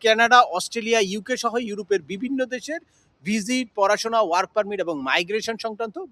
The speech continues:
বেশ কিছু আপডেটেড ইনফরমেশন আছে। আপনারা যারা যেই টপিকস ইন্টারেস্টেড, দয়া করে ওই রিলেটেড সকল ভিডিওগুলো দেখবেন। আর এরপরে ছোটোখাটো প্রশ্ন থাকলে ভিডিওর নিচে কমেন্টস করবেন। তারপরেও একান্ত কোনো ব্যক্তিগত পরামর্শ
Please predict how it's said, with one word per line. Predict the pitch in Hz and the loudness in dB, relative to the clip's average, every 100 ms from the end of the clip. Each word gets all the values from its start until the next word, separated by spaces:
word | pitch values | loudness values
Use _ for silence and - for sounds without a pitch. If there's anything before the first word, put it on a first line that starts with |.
| - | -2
বেশ | 226 - - | -2 -2 -10
কিছু | 254 302 - | -14 -12 -6
আপডেটেড | 151 160 151 151 | -4 -4 -10 -10
ইনফরমেশন | 139 139 131 127 123 110 | -12 -12 -18 -16 -18 -20
আছে। | 92 _ - - | -20 _ -20 -12
আপনারা | 143 180 180 | -6 0 0
যারা | 165 170 190 240 | 0 2 4 4
যেই | 240 233 | 2 -4
টপিকস | 233 233 240 | -8 -8 -10
ইন্টারেস্টেড, | 214 220 208 302 | -6 -6 -6 -8
দয়া | 208 175 | -4 -4
করে | 175 170 | -2 -4
ওই | 160 | -6
রিলেটেড | 165 165 160 - | -8 -10 -12 -12
সকল | 175 208 | -8 -8
ভিডিওগুলো | 196 202 214 214 202 | -8 -4 -4 -4 -6
দেখবেন। | 196 254 320 _ _ _ | -6 -8 -12 _ _ _
আর | - - | -10 2
এরপরে | 240 - 277 - | 0 2 -4 -2
ছোটোখাটো | 247 226 233 | -8 -4 -4
প্রশ্ন | 220 226 240 | -6 -8 -8
থাকলে | 233 240 330 | -10 -10 -10
ভিডিওর | 175 175 165 143 | -8 -4 -4 -4
নিচে | 143 | -12
কমেন্টস | 120 120 - | -14 -18 -18
করবেন। | - 95 _ _ _ 190 | -20 -20 _ _ _ -2
তারপরেও | 190 - 220 269 302 - 180 | -2 0 2 6 6 4 -8
একান্ত | - 247 - | -4 -6 -4
কোনো | 262 214 196 | -6 -4 -4
ব্যক্তিগত | 175 - 180 185 | -6 -6 -6 -6
পরামর্শ | 170 185 196 - | -4 -4 -4 -6